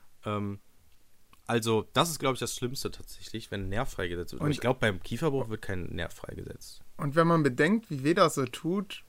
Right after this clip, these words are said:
Speaker 2: beim, im, im einundzwanzigsten Jahrhundert, wo man ja denkt, okay, man hat Betäubungsmittel und professionelle
Speaker 1: Mhm.
Speaker 2: Werkzeuge und alles. Und allein schon vor hundert Jahren,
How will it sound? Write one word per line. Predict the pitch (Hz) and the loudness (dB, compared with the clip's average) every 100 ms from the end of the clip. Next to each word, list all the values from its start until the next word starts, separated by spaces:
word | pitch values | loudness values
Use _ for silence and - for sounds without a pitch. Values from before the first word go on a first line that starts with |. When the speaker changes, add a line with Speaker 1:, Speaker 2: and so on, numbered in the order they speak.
| - | -2
Speaker 2:
beim, | 143 139 135 131 127 - | 2 2 2 0 -2 -2
im, | 127 98 | 0 0
im | 117 - | -2 -2
einundzwanzigsten | 131 147 - 156 175 170 151 | -2 -2 2 0 2 -2 -2
Jahrhundert, | 127 117 127 185 226 214 | 0 0 0 0 -2 -4
wo | 139 123 | -4 -2
man | 120 120 | 0 0
ja | 110 | 0
denkt, | 113 113 - | 0 -2 -4
okay, | - 123 | -4 0
man | 123 110 | 0 0
hat | 110 | -4
Betäubungsmittel | 107 123 131 139 131 - 131 135 131 131 | -6 0 2 2 0 -4 -2 0 0 -2
und | - 120 113 117 - | -4 -6 -4 -6 -8
professionelle | - 117 117 120 113 113 113 | -8 -6 0 4 4 4 0
Speaker 1:
Mhm. | 107 | 0
Speaker 2:
Werkzeuge | 117 135 - - 143 135 | 0 0 0 2 4 2
und | 127 | 0
alles. | 135 135 135 - - - - - - - - - - - | 0 0 0 -4 -14 -18 -18 -18 -16 -16 -14 -14 -14 -6
Und | 139 131 123 - - - | 2 2 2 -4 -18 -10
allein | 101 127 131 131 | -2 4 6 6
schon | 143 | 4
vor | 143 127 | 4 6
hundert | 147 147 123 120 | 8 8 8 4
Jahren, | 117 143 180 196 | 2 2 2 0